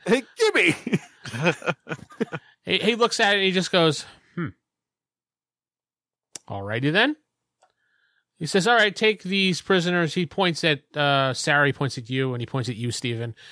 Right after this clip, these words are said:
Speaker 2: He says, "Take the prisoners down to the southeast building, which is, uh, right below, and transport them inside to the jail cells, and, uh, there you could pick up, uh, prisoner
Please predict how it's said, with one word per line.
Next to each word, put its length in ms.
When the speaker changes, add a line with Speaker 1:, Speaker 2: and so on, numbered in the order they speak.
Speaker 2:
He 60
says, 140
"Take 200
the 80
prisoners 440
down 280
to 260
the 300
southeast 920
building, 520
which 220
is, 280
uh, 340
right 180
below, 380
and 100
transport 440
them 160
inside 480
to 100
the 100
jail 280
cells, 460
and, 440
uh, 240
there 180
you 140
could 140
pick 200
up, 220
uh, 140
prisoner 600